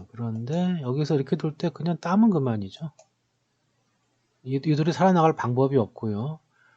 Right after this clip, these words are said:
아, 이거 따면 안 되네요. 이-, 이렇게 둬서 잡히네요. 단수네요, 얘가. <laughs> 이거 잡히죠. 조심해야 됩니다. 자, 여기서 이렇게 젖힐 때는 단수를 일로 치면 되겠네요.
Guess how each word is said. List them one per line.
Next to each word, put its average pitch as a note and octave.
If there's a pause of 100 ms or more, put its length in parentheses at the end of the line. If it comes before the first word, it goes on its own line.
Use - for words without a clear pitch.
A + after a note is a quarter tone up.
(1600)
아, G2+
이거 F2+
따면 D3+
안 F#2+
되네요. G#2
이-, G#2+
이렇게 B2
둬서 G#2 (360)
잡히네요. B2+
단수네요, A#2+
얘가. A2+ (260)
<laughs> -
이거 C3+
잡히죠. A#2+ (400)
조심해야 G2+
됩니다. F2 (960)
자, G#2+
여기서 C3
이렇게 D3
젖힐 B2+
때는 B2+
단수를 B2
일로 B2+
치면 C3
되겠네요. F2+